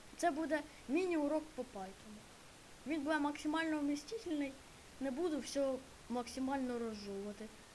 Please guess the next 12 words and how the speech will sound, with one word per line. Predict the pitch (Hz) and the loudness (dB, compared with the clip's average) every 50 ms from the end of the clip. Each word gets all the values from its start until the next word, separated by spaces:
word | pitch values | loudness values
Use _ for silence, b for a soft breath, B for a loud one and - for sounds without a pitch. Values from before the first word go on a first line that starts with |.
| - - - - - - - - - - - - - - - - - - - - - - - - - - - - - - - - - - - - - - - - - - | -18 -18 -16 -16 -16 -16 -16 -16 -16 -16 -16 -16 -16 -16 -16 -16 -16 -16 -16 -16 -16 -16 -16 -16 -16 -16 -16 -16 -16 -16 -16 -16 -14 -14 -16 -16 -16 -16 -16 -16 -8 0
Но | 262 311 359 370 - - | 2 4 4 4 4 0
буде | 214 233 302 294 311 311 | -2 0 4 4 4 4
понятно. | - 277 277 247 220 208 208 202 - 214 208 202 - - - - B B B B B B B B B B - | 4 2 0 0 0 -2 -2 -4 -6 -10 -10 -10 -12 -14 -14 -14 B B B B B B B B B B 6
Значить, | 311 370 381 392 370 269 | 6 6 6 6 2 2
для | 277 349 339 | 2 2 2
начала, | 330 320 294 - - 214 202 196 196 - | 2 0 -2 -2 -4 -4 -4 -4 -6 -10
саме | - - - - 302 330 370 349 339 330 285 226 208 - 196 208 | -10 -8 -2 2 2 2 2 2 0 -2 -2 -4 -8 -10 -8 -2
головне, | 208 233 269 240 196 196 196 190 - - - - - - - - - - - - - - | 2 4 4 4 2 0 -4 -10 -14 -14 -16 -16 -16 -16 -16 -16 -16 -16 -16 -16 -14 -4
як | 220 262 359 392 392 370 | 0 2 2 2 2 -2
установити | 320 - - 285 269 277 262 294 311 269 226 | -8 -6 -6 -6 -4 -4 -2 -2 -2 -2 -4
же | 220 233 226 - - | -4 -6 -6 -6 -6
Python. | 208 190 196 | -8 -8 -8